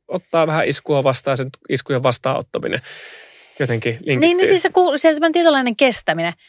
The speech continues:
Speaker 1: Niin.
Speaker 2: On siis, äitini kreppasi mun hiuksia, kun mä olin lapsi, ja sit se sanoi, kun mä olin, että ää, sattuu, että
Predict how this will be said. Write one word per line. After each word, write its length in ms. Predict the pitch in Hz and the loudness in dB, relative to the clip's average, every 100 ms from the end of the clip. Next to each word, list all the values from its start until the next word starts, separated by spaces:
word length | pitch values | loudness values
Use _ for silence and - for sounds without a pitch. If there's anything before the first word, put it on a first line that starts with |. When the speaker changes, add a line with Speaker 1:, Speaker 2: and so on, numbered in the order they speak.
| - | 0
Speaker 1:
Niin. 300 | 175 156 135 - | 2 2 -2 0
Speaker 2:
On 120 | 269 | 2
siis, 200 | 311 320 - - _ _ - - _ _ | 4 2 -2 -20 _ _ -20 -20 _ _
äitini 360 | 311 320 320 294 | 0 2 2 4
kreppasi 400 | 294 294 - 269 | 2 2 0 0
mun 100 | 262 | 0
hiuksia, 560 | 285 262 - 226 196 | 2 2 2 2 2
kun 140 | 185 208 | 2 0
mä 60 | |
olin 200 | 202 202 | 2 4
lapsi, 340 | 233 233 - 277 | 2 2 0 2
ja 80 | 233 | 2
sit 140 | 254 | 0
se 80 | 247 | 0
sanoi, 260 | 240 233 214 | 0 0 0
kun 80 | |
mä 80 | 226 | 0
olin, 120 | 220 | 0
että 180 | 208 - | 0 0
ää, 220 | 302 294 277 | 0 0 2
sattuu, 380 | 277 - 262 | 0 0 0
että 140 | 240 | 0